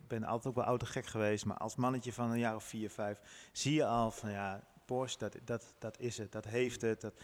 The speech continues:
dat is ook nooit meer weggegaan. Ik ken ook geen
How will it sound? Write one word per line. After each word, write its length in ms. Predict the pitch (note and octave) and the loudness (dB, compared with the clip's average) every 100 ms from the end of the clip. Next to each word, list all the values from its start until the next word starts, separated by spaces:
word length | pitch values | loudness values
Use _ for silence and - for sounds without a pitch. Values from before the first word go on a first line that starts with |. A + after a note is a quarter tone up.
| - - | -14 -4
dat 240 | A#2 - - | -2 -2 -4
is 160 | G#2+ | -4
ook 100 | A2+ | 0
nooit 240 | A#2 B2+ C3+ | 2 4 4
meer 120 | A#2 | 4
weggegaan. 500 | A2+ - - G2 G#2 | 2 0 -4 -4 -4
Ik 60 | |
ken 140 | - A2+ | 0 0
ook 120 | A#2 | 0
geen 220 | A#2 A#2 | -2 -4